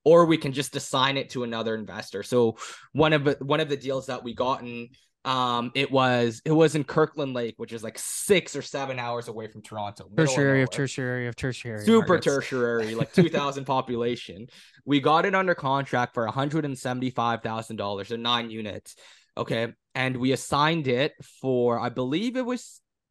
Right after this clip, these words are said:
Speaker 1: three hundred thousand dollars. So we collected a hundred and twenty-five thousand dollar check.
Speaker 2: Wow.
Speaker 1: Uh, for that. That
Speaker 2: Amazing.
Speaker 1: was, like, one of the larger assignments.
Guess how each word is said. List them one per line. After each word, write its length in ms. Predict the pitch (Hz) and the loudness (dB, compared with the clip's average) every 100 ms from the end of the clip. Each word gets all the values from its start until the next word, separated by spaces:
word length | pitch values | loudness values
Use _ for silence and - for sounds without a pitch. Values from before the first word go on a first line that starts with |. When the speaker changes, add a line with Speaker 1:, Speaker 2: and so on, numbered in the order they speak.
| - | -10
Speaker 1:
three 400 | 120 131 139 156 | 0 2 4 2
hundred 400 | 147 135 127 117 | 0 -4 -8 -10
thousand 340 | 117 117 113 | -8 -10 -10
dollars. 540 | 113 110 107 - - - | -10 -10 -10 -12 -14 -8
So 100 | 131 | -6
we 140 | 127 | -6
collected 480 | 127 143 151 156 160 | -8 -6 -6 -6 -10
a 80 | 127 | -10
hundred 320 | 131 127 127 | -12 -14 -16
and 120 | 117 | -16
twenty-five 460 | 120 120 113 113 110 | -14 -16 -12 -12 -12
thousand 300 | 107 107 110 | -14 -16 -14
dollar 260 | 101 90 - | -16 -16 -16
check. 180 | 120 - _ _ - | -16 -18 _ _ -10
Speaker 2:
Wow. 440 | - 80 58 87 120 | -6 -4 -4 -6 -8
Speaker 1:
Uh, 180 | 117 | -10
for 160 | - 139 | -10 -2
that. 60 | 127 | 2
That 60 | |
Speaker 2:
Amazing. 180 | 127 151 | 4 4
Speaker 1:
was, 160 | 180 156 | 4 0
like, 160 | 143 | -4
one 200 | 139 139 | -4 -4
of 80 | 139 | -4
the 100 | 127 | -6
larger 340 | 117 117 135 156 | -6 -10 -8 -6
assignments. 640 | 156 170 185 240 285 - | -2 0 0 -2 -4 -14